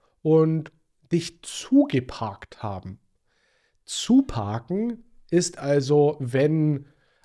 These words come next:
andere oder du so parkst, dass andere Leute da nicht rauskommen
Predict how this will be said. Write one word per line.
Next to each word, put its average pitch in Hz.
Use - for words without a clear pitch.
andere 185
oder 135
du 208
so 139
parkst, 208
dass -
andere 180
Leute 156
da 147
nicht 160
rauskommen 123